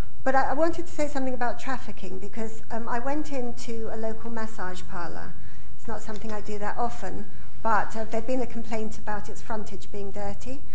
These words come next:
I mean, physically dirty. And, um, <laughs> no, seriously. And I went in with my assistant, and there were two very bedraggled, uh, East European girls in there,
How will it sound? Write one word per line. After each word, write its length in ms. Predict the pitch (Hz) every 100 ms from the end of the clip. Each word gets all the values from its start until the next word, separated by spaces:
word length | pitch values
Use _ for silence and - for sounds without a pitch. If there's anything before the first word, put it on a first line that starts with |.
| - - - -
I 40 |
mean, 240 | 220 220 214
physically 460 | - 214 196 - 185
dirty. 500 | 185 175 - 185 185 - - - -
And, 340 | 233 233 -
um, 1200 | 247 240 - - - - - - - - - - 240
<laughs> 0 |
no, 120 | 202 -
seriously. 520 | 294 254 - 180 180 180 - - - - -
And 140 | 247
I 80 | 262
went 300 | 277 320 330
in 160 | 349 294
with 140 | 269
my 160 | 262 254
assistant, 500 | 240 247 - 240 262
and 100 | 269
there 120 | 285
were 80 | 294
two 260 | - 320
very 300 | 277 285 294
bedraggled, 800 | 294 269 277 254 247 240 240 240 - - - -
uh, 140 | 226 220
East 240 | 233 -
European 440 | 240 226 226 233 220
girls 360 | 233 220 208
in 100 | 190
there, 380 | 175 180 - -